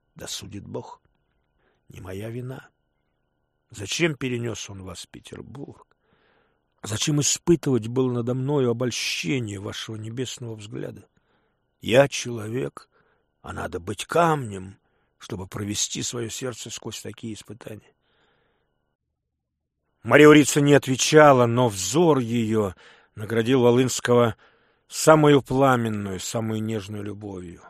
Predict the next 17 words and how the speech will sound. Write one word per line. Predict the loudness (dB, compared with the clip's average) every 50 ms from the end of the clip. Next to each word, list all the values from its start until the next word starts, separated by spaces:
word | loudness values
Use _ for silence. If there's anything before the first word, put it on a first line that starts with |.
| -20 _ _ _ _ _ _ _
Дрожа, | -14 -8 -4 -2 -2 -2 -2 -2 -2 0 0
она | 0 -2 -6
положила | -8 -8 -8 -8 -6 -8 -8 -8 -8 -8 -8
на | -8 -10 -10
окно | -12 -12 -12 -14 -14 -14
платок — | _ -14 -16 -14 -8 -6 -6 -6 -6 -8 -20 _ _ _ _ _ _ _ _ _
из | -18 -18 -12
которого | -12 -12 -8 -4 -4 -4 -4 -4
он | -4
мог | -6 -8 -8 -8
заметить | -8 -8 -6 -8 -8 -10 -12 -16 -16
уголок | -10 -8 -6 -6 -6 -6 -8 -10 -12
свернутой | -14 -12 -12 -12 -12 -12 -14 -16 -16 -18 -16
бумажки. | -16 -16 -16 -16 -16 -18 -20 -20 _ -20 -20 _ _ _ _ _ _ _ _ _ _ _ _ _ _ _ _ _
Это | -16 -10 -10 -8
был | -4 -2 0 0
ответ, | 0 -2 -2 0 2 2 2 0